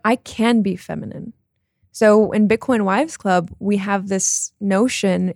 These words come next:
where it's like, embrace your femininity. There's nothing wrong with being feminine. There's nothing wrong with a man protecting you. And there's absolutely nothing wrong with thinking the way that you wanna think,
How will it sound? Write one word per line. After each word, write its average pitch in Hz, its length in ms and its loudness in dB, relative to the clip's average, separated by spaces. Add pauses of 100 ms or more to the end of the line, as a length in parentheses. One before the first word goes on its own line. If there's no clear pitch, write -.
where 185 200 0
it's 180 160 -4
like, 180 240 -6 (640)
embrace 240 460 4
your 302 100 -2
femininity. 180 760 -6 (240)
There's 220 220 2
nothing 220 460 0
wrong 202 340 2
with 226 220 -2
being 190 220 0
feminine. 233 580 0 (300)
There's 233 160 2
nothing 220 360 2
wrong 196 300 2
with 226 160 0
a 208 60 0
man 185 300 0
protecting 208 680 -4
you. 320 240 -2 (500)
And 226 120 4
there's 226 180 4 (260)
absolutely 262 540 0
nothing 233 640 2
wrong 196 460 0 (260)
with 233 140 0
thinking 220 440 0
the 214 80 2
way 196 180 0
that 185 160 -2
you 214 340 2
wanna 185 260 0
think, - 400 -20